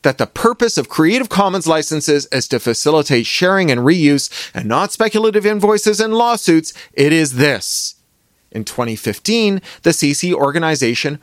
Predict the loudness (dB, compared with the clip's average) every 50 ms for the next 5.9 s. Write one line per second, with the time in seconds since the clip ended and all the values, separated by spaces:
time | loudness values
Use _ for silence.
0 | _ _ -2 0 2 2 0 -2 -2 -2 -2 -2 _ -6 -6 -2 0 0 2 2
1 | 0 0 0 0 0 0 0 -2 -6 -8 -10 -10 -10 -10 -10 -10 -12 -14 -16 -20
2 | -20 -14 -2 0 2 2 2 2 0 0 -2 -2 -2 0 2 2 4 2 2 0
3 | 0 0 2 2 0 0 2 0 0 0 -2 -4 -8 -14 -20 -8 -4 -4 -4 0
4 | 2 2 2 2 2 0 0 0 -2 -2 -4 _ _ _ _ _ _ -8 -2 2
5 | 2 4 4 4 2 2 2 0 0 0 0 -2 -2 -4 -8 -10 -12